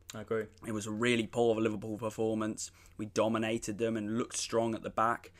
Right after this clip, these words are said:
Speaker 2: against that front three. And then, you know, Fulham go there yesterday, and a, a lot of the, you know, a lot of pressure was on Liverpool, but also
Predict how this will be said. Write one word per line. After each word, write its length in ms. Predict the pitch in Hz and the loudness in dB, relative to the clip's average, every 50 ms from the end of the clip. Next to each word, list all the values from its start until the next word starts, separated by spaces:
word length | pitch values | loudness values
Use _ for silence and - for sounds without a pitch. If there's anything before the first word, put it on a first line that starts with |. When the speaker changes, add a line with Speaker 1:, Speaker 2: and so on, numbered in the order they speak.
| - - | -14 -12
Speaker 2:
against 400 | - 104 - 113 123 123 - - | -8 0 2 2 2 2 2 4
that 200 | 120 110 - - | 4 4 4 4
front 280 | - 113 107 101 - | 2 2 2 2 0
three. 380 | - - 107 104 104 107 110 - - - - - - _ _ _ _ _ _ - | -6 -4 0 0 0 0 0 -4 -12 -20 -20 -20 -20 _ _ _ _ _ _ 4
And 180 | 120 127 131 | 4 6 4
then, 280 | 135 131 131 131 123 - - _ _ - - - - - - _ _ - - | 4 2 2 0 -2 -4 -8 _ _ -20 -20 -20 -20 -20 -20 _ _ -6 -2
you 60 | 123 | 0
know, 100 | 120 117 | 0 0
Fulham 440 | - - - 143 147 151 147 139 120 | 0 0 4 4 6 6 6 4 6
go 180 | 117 110 110 | 6 4 4
there 140 | 110 110 113 | 4 4 4
yesterday, 580 | 113 120 135 - - - 113 98 95 98 104 113 - | 4 4 4 2 0 -4 -2 -2 0 0 -2 -2 -2
and 220 | - 113 117 113 - - | 0 0 0 -2 2 6
a, 80 | - 113 | 8 8
a 120 | 120 107 | 8 8
lot 200 | 123 143 160 110 | 8 8 8 6
of 60 | 147 143 | 4 0
the, 100 | - - - _ - | -6 -8 -10 _ -6
you 120 | 131 120 113 | -4 -2 -2
know, 80 | 107 104 - - - - - - - - - | -2 -4 -8 -14 -20 -20 -20 -20 -20 -6 2
a 80 | - | 4
lot 120 | 143 180 170 | 6 6 6
of 100 | - - | 6 4
pressure 280 | - 160 156 - 139 | 2 2 2 2 0
was 120 | 131 127 143 | 2 4 4
on 140 | 143 139 | 4 4
Liverpool, 380 | 139 151 147 143 - - 104 107 | 4 2 2 0 0 -2 -2 -2
but 80 | 98 120 | 0 0
also 380 | - 214 233 247 - - - - | 0 0 -2 -4 -4 -6 -6 -8